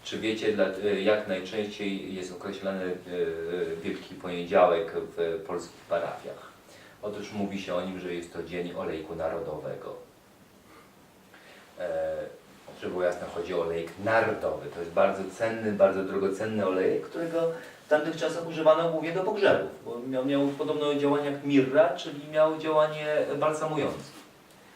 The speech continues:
E, gdybym miał go do czegoś porównać z dzisiejszych, e, z dzisiejszych specyfików, to bym go porównał do takiego,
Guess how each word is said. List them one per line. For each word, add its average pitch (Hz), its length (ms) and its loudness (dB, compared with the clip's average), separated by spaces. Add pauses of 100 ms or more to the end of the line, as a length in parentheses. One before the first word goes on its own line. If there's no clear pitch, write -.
(520)
E, 92 220 -4 (840)
gdybym 117 260 -2
miał 180 240 10
go 165 80 4
do 131 140 6
czegoś 151 300 -2
porównać 127 580 2
z 95 120 -8
dzisiejszych, 107 680 -2
e, 92 160 -4
z 92 60 -6
dzisiejszych - 280 -12
specyfików, 104 800 -6
to 139 120 0
bym 156 220 0
go 143 120 4
porównał 139 540 2
do 113 60 -8
takiego, 120 600 -4